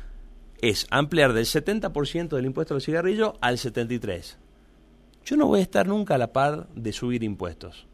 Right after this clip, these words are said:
Entonces, ahora, esos impuestos no significa que vayan a venir a Jujuy en forma, en forma de coparticipación. El Fondo Especial del Tabaco tiene un problema de recaudación,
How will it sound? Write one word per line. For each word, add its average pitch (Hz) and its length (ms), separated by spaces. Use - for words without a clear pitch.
Entonces, 95 380
ahora, 104 400
esos 240 240
impuestos 226 580
no 214 180
significa 233 540
que 127 60
vayan 139 260
a 113 60
venir 135 280
a 117 40
Jujuy 147 380
en 120 120
forma, 123 360
en 104 120
forma 123 240
de 104 60
coparticipación. 110 880
El 180 160
Fondo 285 280
Especial 143 340
del 127 60
Tabaco 135 280
tiene 185 160
un 160 80
problema 151 400
de 131 120
recaudación, 156 1120